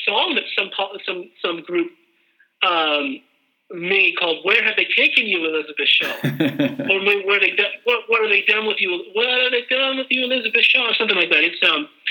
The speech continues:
Speaker 1: it's very sweet because Liz was so ahead of her time. Again, a Derek Sherwin probably cared. Uh, cre-, oh, she would have been,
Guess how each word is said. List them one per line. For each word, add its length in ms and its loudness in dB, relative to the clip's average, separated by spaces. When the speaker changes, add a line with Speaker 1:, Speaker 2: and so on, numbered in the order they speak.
Speaker 1:
it's 160 2
very 220 4
sweet 760 2
because 280 6
Liz 300 2
was 180 2
so 100 4
ahead 200 4
of 60 -6
her 200 -2
time. 440 0
Again, 280 2
a 160 -2
Derek 200 2
Sherwin 540 2
probably 220 -2
cared. 360 0
Uh, 220 -2
cre-, 140 0
oh, 100 2
she 180 2
would 100 4
have 80 0
been, 100 2